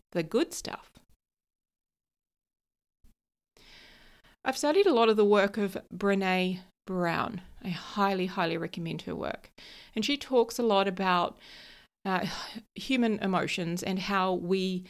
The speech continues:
live, most of us live in this tight little box of emotions. So if you were to imagine an emotional scale, and down one end of the scale you have negative ten, in the middle you've got zero, and at the,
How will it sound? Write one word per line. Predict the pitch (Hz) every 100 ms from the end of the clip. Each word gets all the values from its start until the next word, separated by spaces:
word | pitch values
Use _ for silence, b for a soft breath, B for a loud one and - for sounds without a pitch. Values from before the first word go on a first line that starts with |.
| B B _ _ -
live, | 208 226 240 220 -
most | 208 254 285 262
of | 220
us | 208 202
live | 185 185
in | 196 180
this | 175 - -
tight | - - 208 214 - - _
little | 185 185 180 185 180 _ -
box | 165 - - -
of | 175
emotions. | 170 160 - - - 208 208 - _ _ _ B B B -
So | 269
if | 269
you | 302
were | 349
to | 349 302
imagine | 233 208 196 226 202
an | 185
emotional | 185 185 196 - 220 208 220 -
scale, | - - - - - - - B B B
and | 185 185 180
down | 190 190
one | 214 285
end | 302 285
of |
the | 262 254
scale | - 190 175 180
you | 175
have | 175 175
negative | 170 170 165 190 226 -
ten, | 190 175 240 - - _ -
in | 180
the |
middle | 185 170 170
you've | 160 -
got | - 185
zero, | 254 240 240 240 -
and | 220
at | 214
the, | 208